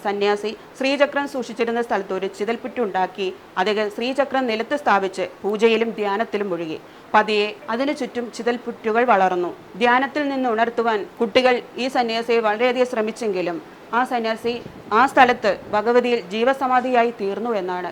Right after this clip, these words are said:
പ്രദേശവാസികൾ മനസ്സിലാക്കിയിട്ടുള്ളത്. സന്യാസിയുടെ സമാധിക്ക് ശേഷം അദ്ദേഹം സ്ഥാപിച്ച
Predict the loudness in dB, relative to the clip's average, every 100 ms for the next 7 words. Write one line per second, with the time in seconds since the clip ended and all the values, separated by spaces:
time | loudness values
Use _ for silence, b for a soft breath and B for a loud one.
0 | -6 -6 -4 -4 -4 -6 -8 -6 -6 -6
1 | -4 -4 -2 -4 -6 -6 -10 -12 -8 -4
2 | -2 -2 -2 -4 -4 -2 2 2 2 -2
3 | -6 -6 -6 -8 -10 B -4 2 2 2
4 | -2 -2 -2 -4